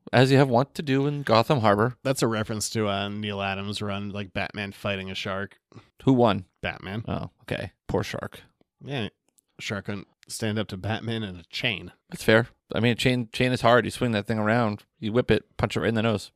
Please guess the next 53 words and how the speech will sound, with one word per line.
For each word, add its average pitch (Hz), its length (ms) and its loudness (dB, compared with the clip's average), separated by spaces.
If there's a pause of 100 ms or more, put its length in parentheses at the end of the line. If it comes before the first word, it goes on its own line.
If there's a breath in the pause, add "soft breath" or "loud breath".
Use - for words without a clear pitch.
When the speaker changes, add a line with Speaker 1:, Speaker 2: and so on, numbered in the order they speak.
Speaker 1:
Shark 101 260 2
nose, 98 180 0 (160)
pop. - 280 2 (600)
Actually, 143 200 8
there 180 60 12
was, 143 100 8
like, 120 180 8
something 117 200 4
I 127 60 8
read 120 180 10
recently 117 380 2
on 117 100 4
the 113 60 2
internet, 110 360 4
and 104 100 -8
by 101 60 4
recently 101 340 0
I 101 40 0
mean, 101 140 -2
like, 101 180 -6 (220)
the 113 60 -4
last 104 200 4
six 101 140 0
months. 107 140 4
Like, - 160 0 (160)
if - 140 -4
you 123 240 6
are 123 300 10
in 120 140 4
a 113 80 4
shark 117 260 6
attack, 113 340 6 (100)
don't 117 200 4
try 117 160 6
and 113 100 0
punch 117 200 0
it - 60 -6
in 107 60 -4
the 117 60 0
nose. 120 360 4 (300)
Speaker 2:
I 117 60 -6
couldn't 117 200 2
tell 117 180 -2
you 104 120 -2
from 107 160 -6
my 101 180 -4
lack 113 280 -4
of 95 120 -10
shark 135 240 -2
attack 90 300 -12
Speaker 1:
I've 120 160 4
never 117 200 6
been. 104 100 4